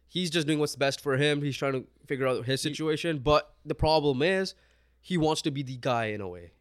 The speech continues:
Speaker 1: And now, right? When he went to Brooklyn, he wasn't the guy. It was Kevin Durant.
Speaker 2: Yeah.
Speaker 1: He went to Philly. He wasn't the guy. It was Joel Embiid.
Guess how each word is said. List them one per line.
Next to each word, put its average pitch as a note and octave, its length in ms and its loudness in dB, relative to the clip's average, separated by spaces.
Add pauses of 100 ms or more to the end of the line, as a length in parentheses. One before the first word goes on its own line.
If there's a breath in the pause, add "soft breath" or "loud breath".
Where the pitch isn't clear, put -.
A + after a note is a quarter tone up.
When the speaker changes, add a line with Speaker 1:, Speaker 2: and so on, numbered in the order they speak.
Speaker 1:
And A2 560 -6
now, A#2+ 440 0 (180)
right? A#2+ 260 -4 (140)
When C#3 160 0
he C#3 60 2
went C#3+ 100 2
to C#3 60 0
Brooklyn, E3+ 560 0
he - 140 -10
wasn't C3 200 -2
the A2+ 80 -6
guy. G2+ 240 -6 (300)
It A#2+ 60 -6
was A#2 100 -8
Kevin A#2+ 220 -4
Durant. G2 300 -10 (300)
Speaker 2:
Yeah. A#2+ 200 -6 (100)
Speaker 1:
He D#3 140 0
went D3 220 2
to C#3 240 -2
Philly. F#3 500 0
He C#3+ 120 -2
wasn't C#3+ 260 0
the B2+ 60 -2
guy. B2 420 0 (220)
It A2+ 80 -6
was A#2 120 -4
Joel A2+ 260 -2
Embiid. G#2 360 -8